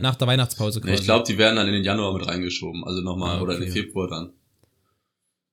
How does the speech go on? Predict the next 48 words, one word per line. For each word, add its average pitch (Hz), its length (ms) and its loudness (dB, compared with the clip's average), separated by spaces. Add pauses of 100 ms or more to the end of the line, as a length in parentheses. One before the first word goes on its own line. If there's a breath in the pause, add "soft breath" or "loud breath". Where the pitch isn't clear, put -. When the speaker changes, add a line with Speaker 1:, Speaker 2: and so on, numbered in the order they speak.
(680)
Speaker 2:
Dass 98 180 0
sie 95 160 0
<coughs> 92 320 0
vor-, 98 340 0 (1300)
Speaker 1:
Hm? 147 200 0 (260)
Speaker 2:
ja, 92 220 -4
ich 90 120 -6
glaub, - 180 -6
ich 98 80 -4
glaube 110 280 4
schon. 92 460 0 (100)
Also 92 140 -2
ich 120 80 2
hab 120 120 4
das, - 360 0 (300)
äh, 92 360 0
lustigerweise 107 840 2
ist 92 120 -4
ja 101 80 0
bei 95 160 -2
dem, 90 360 -2
ich - 60 -8
hab 101 100 -2
ja, 90 200 -2 (140)
spiel 107 200 -2
ja 92 80 2
F 87 120 -4
M, 131 300 -4
also 90 180 -4 (140)
Fußballmanager, 120 1080 0
und 101 140 -2
da 104 140 8
ist 113 60 0
es - 100 0
ja 107 100 2
schon 107 120 0
integriert, 107 400 2
weil 90 100 2
das 90 120 2
ja 95 80 0
schon 92 140 -6
feststeht, - 360 0
was 180 140 2
Speaker 1:
Ah, 131 40 0
das 110 100 0
ist - 60 0
Speaker 2:
passiert. - 180 -2
Speaker 1:
aber - 140 -10